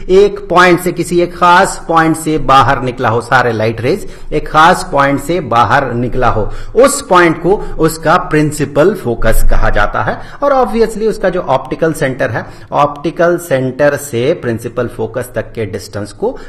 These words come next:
हम उसका फोकल लेंथ कहते हैं।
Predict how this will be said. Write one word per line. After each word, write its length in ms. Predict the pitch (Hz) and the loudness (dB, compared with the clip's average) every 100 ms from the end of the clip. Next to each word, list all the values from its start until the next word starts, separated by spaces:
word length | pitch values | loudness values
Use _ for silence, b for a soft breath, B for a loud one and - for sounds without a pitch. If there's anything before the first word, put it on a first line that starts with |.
| - | -8
हम 400 | 104 127 220 - | -4 -2 -4 -8
उसका 500 | 113 - 185 240 - - | -12 -4 -2 -2 -8 0
फोकल 280 | 302 311 120 | 2 4 0
लेंथ 200 | 95 95 - | 0 -6 -6
कहते 240 | 98 95 | -8 -6
हैं। 240 | 95 110 | -6 -6